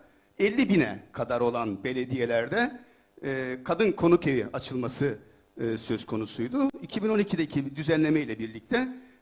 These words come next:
e, bu yüz bine, yani yüz bin, e, nüfusu olan belediyelerin,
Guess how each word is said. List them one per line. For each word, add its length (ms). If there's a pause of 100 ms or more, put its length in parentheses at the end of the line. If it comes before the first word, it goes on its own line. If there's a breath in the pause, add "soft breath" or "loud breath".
(160)
e, 320 (100)
bu 260
yüz 280
bine, 160 (320)
yani 360
yüz 240
bin, 280 (440 soft breath)
e, 60 (440)
nüfusu 460
olan 240 (160)
belediyelerin, 840